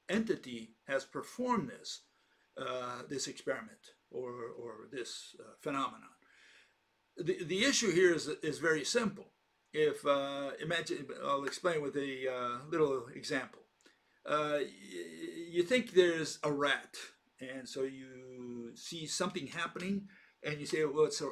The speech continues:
it's a rat. The rat was here, the rat was there, the rat was there," and you see the rat at different places. It's an invisible rat, but it has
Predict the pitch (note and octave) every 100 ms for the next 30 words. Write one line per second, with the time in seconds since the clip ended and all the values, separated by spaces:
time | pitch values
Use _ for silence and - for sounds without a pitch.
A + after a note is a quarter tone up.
0 | - C#3+ D#3 C#3 C3 G#2 - B2+ D3 D3
1 | C#3+ - A3 G3+ C#3 C#3+ C#3+ C#3 C#3 G3
2 | F3+ C3+ C3 D3 C#3 B2+ E3+ F3 E3 D#3+
3 | - - - D#3 D#3 F#3 E3 D3+ D#3+ E3
4 | D3 F3 E3+ D3 - F3 E3+ B2+ - E3
5 | D#3+ D#3 G3+ F3 F3 E3 E3+ F#3 D#3+ D#3
6 | C#3+ C#3+ C3+ E3 D#3+ -